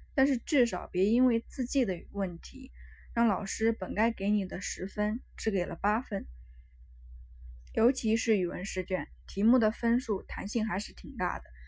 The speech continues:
让老师赏心悦目的试卷就是会得更高的分。现在有的小学生从小就开始念字帖，这个习惯就非常好，至少对他今后多年的学习生涯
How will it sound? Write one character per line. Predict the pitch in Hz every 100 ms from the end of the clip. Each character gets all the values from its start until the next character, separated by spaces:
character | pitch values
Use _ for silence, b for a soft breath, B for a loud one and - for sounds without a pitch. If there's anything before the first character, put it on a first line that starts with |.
| b b b b
让 | 269 262
老 | 226 190
师 | - 220 233
赏 | - 190 208
心 | 226
悦 | 233 247
目 | 254
的 | 190
试 | 190 - 180
卷 | 175 165 -
就 | - 202
是 | 196
会 | 214 190
得 | - 170 -
更 | 196 180
高 | 185
的 | - -
分。 | - - - b b b b
现 | - 233
在 | 247 226
有 | 185
的 | 185
小 | - 190
学 | 180
生 | 202 214 220 262
从 | - 220 262
小 | - 190 -
就 | -
开 | - 165
始 | - 170
念 | 175 170
字 | - 170
帖， | - - b b b b -
这 | 269
个 | 226
习 | - 180
惯 | 180 170
就 | 180
非 | 190 185
常 | 180
好， | - - - b b b -
至 | 269
少 | 269 220
对 | 233
他 | 247 240
今 | 240 240 262
后 | 269 196 -
多 | 247 247
年 | 202 185
的 | 196
学 | - 185
习 | 190
生 | 190 151
涯 | 175 175